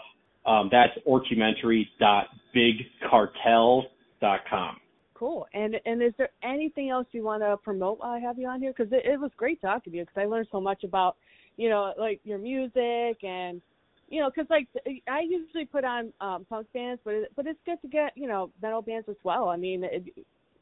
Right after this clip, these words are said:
Speaker 2: a lot of people like to create a separation, and I'm like, "Why?" <laughs> You know, like, so it's good to, to talk to you. And anything you wanna promote?
Speaker 1: So I would just say thanks for having me on your show. You know,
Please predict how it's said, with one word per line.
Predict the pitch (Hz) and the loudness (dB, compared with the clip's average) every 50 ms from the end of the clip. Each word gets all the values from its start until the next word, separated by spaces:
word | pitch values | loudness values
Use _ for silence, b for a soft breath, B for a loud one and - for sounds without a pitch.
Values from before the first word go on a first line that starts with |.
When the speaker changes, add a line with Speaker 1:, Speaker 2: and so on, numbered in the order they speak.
| - 135 - | -14 -8 -4
Speaker 2:
a | 190 | 0
lot | 202 214 220 220 | 2 4 4 4
of | 220 | 2
people | 254 240 - 226 220 | 0 -2 0 2 4
like | 220 220 - | 2 2 0
to | 202 | -4
create | - - 226 233 208 | -4 -2 0 0 0
a | 208 | -2
separation, | 208 220 208 - - 190 208 247 254 - 202 | -4 -4 -4 -4 -4 -4 -4 -4 -4 -6 -6
and | 196 202 | -6 -4
I'm | 202 202 | -4 -4
like, | 208 208 202 190 - | -4 -4 -4 -6 -6
"Why?" | 180 196 233 190 170 165 - - | -6 -6 -4 -4 -6 -6 -4 -2
<laughs> | 247 240 | -2 0
You | - 294 240 | 0 0 0
know, | 220 233 262 277 277 | 0 0 0 -2 -2
like, | 269 247 - - _ _ _ _ _ _ _ _ _ - | -4 -6 -8 -10 _ _ _ _ _ _ _ _ _ -6
so | 233 | -4
it's | 220 214 - - | -4 -4 -2 0
good | 254 247 240 - - | 0 0 0 -2 -4
to, | 226 214 208 202 196 190 180 - - - - | -6 -4 -4 -4 -6 -8 -10 -12 -14 -12 -8
to | 214 202 196 190 185 185 175 - _ - | -6 -6 -4 -4 -6 -6 -8 -10 _ -10
talk | 185 185 208 240 _ - | -6 -6 -6 -6 _ -12
to | 175 | -12
you. | 170 170 175 | -10 -8 -8
And | 175 175 175 175 - _ _ _ _ _ _ _ _ - | -10 -10 -12 -14 -18 _ _ _ _ _ _ _ _ -2
anything | 220 233 240 - 269 | 0 0 0 0 0
you | 254 247 | 0 0
wanna | 247 240 | 0 -2
promote? | 226 233 220 254 330 381 - _ - | -4 -6 -6 -4 -6 -6 -8 _ 10
Speaker 1:
So | 185 | 12
I | 165 170 | 12 12
would | 185 180 | 12 10
just | 170 185 175 - - | 8 6 4 4 8
say | 175 170 165 170 175 175 170 170 170 - | 10 12 12 12 12 10 10 8 8 8
thanks | 139 139 135 | 8 8 8
for | 147 139 | 8 8
having | 143 139 139 135 | 8 8 10 10
me | 131 | 8
on | 127 123 | 8 6
your | 123 120 - - | 6 4 6 10
show. | 143 139 143 139 135 135 135 135 - - _ | 12 12 12 12 12 8 6 2 0 -6 _
You | - 131 | -2 0
know, | 113 | 0